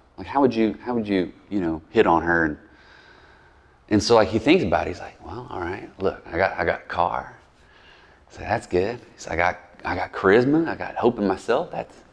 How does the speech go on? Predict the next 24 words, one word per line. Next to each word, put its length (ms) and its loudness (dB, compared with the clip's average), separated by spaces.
all 120 -4
right." 280 -6
And 100 -2
then 100 4
he's 140 0
like, 180 0
"And 100 2
I 80 2
got," 360 2
he's 140 -10
like, 100 -4
"I 80 -2
got 220 0
the 80 -12
look." 260 -2
He's 140 -12
like, 40 -2
"I 80 4
got 160 0
three 220 6
out 80 6
of 80 -2
four 240 4
things." 600 -2